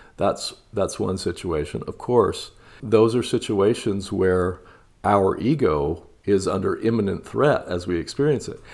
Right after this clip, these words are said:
Now, this is a really good opportunity to make a differentiation here, because it can be really important, and it is really important that we have fear. In fact, you know, there are gonna be times in our lives when we might need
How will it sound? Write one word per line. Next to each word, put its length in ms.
Now, 80
this 240
is 140
a 80
really 320
good 200
opportunity 680
to 480
make 260
a 60
differentiation 880
here, 300
because 640
it 180
can 200
be 120
really 440
important, 580
and 180
it 180
is 240
really 240
important 520
that 180
we 120
have 280
fear. 420
In 180
fact, 640
you 280
know, 160
there 280
are 80
gonna 180
be 180
times 360
in 60
our 120
lives 340
when 220
we 60
might 320
need 340